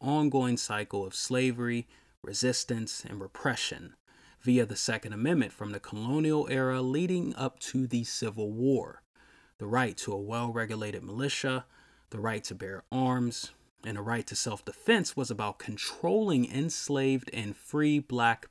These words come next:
people. Chapters three and four review the initial backlash against emancipation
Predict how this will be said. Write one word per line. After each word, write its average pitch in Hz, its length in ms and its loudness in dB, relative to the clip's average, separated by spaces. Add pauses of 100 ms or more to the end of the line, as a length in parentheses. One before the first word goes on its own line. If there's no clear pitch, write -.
people. - 640 -4 (920)
Chapters 240 580 0
three 151 240 2
and 131 100 2
four 127 220 2
review 113 400 -2
the 104 180 -2
initial 139 480 -2
backlash 107 640 -2
against 104 260 -6
emancipation 107 880 -6